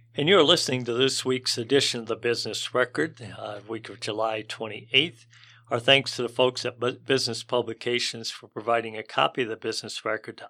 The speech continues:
Iris so that we can read it for you. If you have any comments on this or any other Iris program, please give us a call at two four three,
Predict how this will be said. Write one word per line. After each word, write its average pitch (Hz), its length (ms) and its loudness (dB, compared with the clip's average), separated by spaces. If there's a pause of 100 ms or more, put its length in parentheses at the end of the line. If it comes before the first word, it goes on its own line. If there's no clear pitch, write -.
Iris 110 400 -2
so 120 160 -6
that 107 180 -8
we 117 140 -4
can 110 220 -14
read 107 180 -8
it - 140 -8
for 143 260 2
you. 101 220 -6 (720)
If 120 160 -4
you 123 60 4
have 110 100 2
any 120 180 0
comments 117 540 0
on 104 140 -8
this 123 340 2
or 113 60 -4
any 117 180 -4
other 110 300 -2
Iris 110 320 -4
program, 131 540 -2 (600)
please 196 240 4
give 147 180 6
us 135 140 -2
a 131 80 2
call 113 440 4
at 104 180 -4 (220)
two - 180 -2
four 135 320 2
three, 113 560 -4